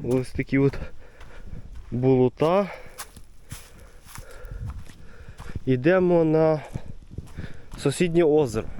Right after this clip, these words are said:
Озеро, ну, дуже дике, не для відпочинку.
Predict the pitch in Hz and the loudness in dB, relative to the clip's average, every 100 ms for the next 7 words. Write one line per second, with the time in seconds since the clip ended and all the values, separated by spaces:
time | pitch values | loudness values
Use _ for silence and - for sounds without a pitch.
0 | - - - 190 - 175 165 123 - - | -10 -6 0 2 4 4 4 0 -8 -8
1 | - - - - - - 214 202 131 165 | -6 -6 -6 -6 -8 0 2 2 4 4
2 | 156 127 123 127 117 - 135 156 170 156 | 6 4 2 4 2 4 4 6 6 4
3 | 131 127 - 135 - 127 120 - 156 | 4 2 0 -2 2 2 2 0 -4